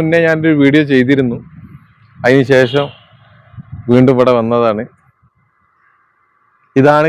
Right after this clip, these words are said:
ഗംഗാവലി പുഴ. വീണ്ടും ഗംഗാവലി പുഴ കുത്തൊലിച്ചിങ്ങനെ പോയിക്കൊണ്ടിരിക്കുകയാണ്. ഇതിൻ്റെ വെള്ളത്തിൻ്റെ കളറൊക്കെ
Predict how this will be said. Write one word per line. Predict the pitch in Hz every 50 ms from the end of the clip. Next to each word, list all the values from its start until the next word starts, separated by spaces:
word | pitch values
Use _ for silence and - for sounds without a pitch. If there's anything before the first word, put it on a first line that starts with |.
| 143
ഗംഗാവലി | 139 131 135 131 139 143 143 143 147 147 143 123
പുഴ. | - 139 131 120 113 - - _ _ _ _ _ _ _ _ - 117
വീണ്ടും | 120 131 135 135 127 143 147 143 - _ _ _ _ - 117 123
ഗംഗാവലി | 127 123 120 127 131 131 135 135 139 135 123 -
പുഴ | 143 135 131 131 123 - -
കുത്തൊലിച്ചിങ്ങനെ | 120 - - - - 156 143 127 123 113 - - - 123 127 123 120 120 123 - - - - - - - - - - - - _
പോയിക്കൊണ്ടിരിക്കുകയാണ്. | - 120 113 117 123 120 123 123 123 117 110 113 - 113 104 98 101 - - - - - - - - - - - - - - - - - - - - - - - 120
ഇതിൻ്റെ | 113 123 127 131 143 143 147 - - - - - - - - 123
വെള്ളത്തിൻ്റെ | 127 123 127 139 - - 135 151 151 160 151
കളറൊക്കെ | 156 139 147 143 156 156 - - 156